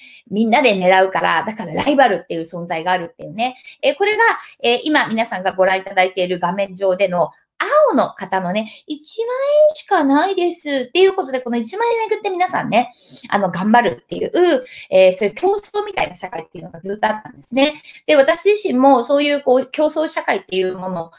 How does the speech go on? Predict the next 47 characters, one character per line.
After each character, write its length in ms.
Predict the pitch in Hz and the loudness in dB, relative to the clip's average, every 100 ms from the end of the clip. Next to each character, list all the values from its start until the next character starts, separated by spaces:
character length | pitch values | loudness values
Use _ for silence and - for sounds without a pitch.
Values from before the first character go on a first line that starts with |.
| - | -12
に 240 | 262 277 - | -8 -8 -8
ず 180 | - 220 | -2 -2
っ 100 | 220 | 2
と 80 | 233 | 0
ね、 160 | 269 | 0
通 140 | - 202 | -2 -2
訳 180 | 190 | -2
と 100 | - | -6
し 80 | 151 | -10
て 140 | - 190 | -6 -4
さ 160 | - | -2
ら 120 | 175 | -2
さ 120 | 185 180 | 0 -4
れ 80 | |
て 80 | 185 | -6
き 100 | - | -8
ま 160 | 190 185 | -8 -6
し 20 | |
た 80 | 175 | -8
の 100 | 165 | -8
で、 100 | - | -6
本 160 | 185 | -4
当 80 | 240 | 0
に 120 | 285 | 2
努 120 | 247 277 | 4 2
力 200 | - 185 | 0 -6
す 120 | 196 | -8
る 80 | 196 | -8
っ 40 | |
て 120 | - | -6
い 60 | 156 | -6
う 120 | 165 | -6
人 180 | 175 175 | -8 -8
生 100 | 180 | -4
を 60 | 156 | -2
歩 200 | 175 294 | 0 0
ん 60 | |
で 80 | 285 | -2
き 80 | - | -4
た 140 | 170 | -6
ん 40 | 156 | -6
で 80 | 165 | -8
す 60 | - | -12
け 80 | - | -10
れ 80 | |
ど 80 | 254 | 0
も、 240 | 320 285 | 2 2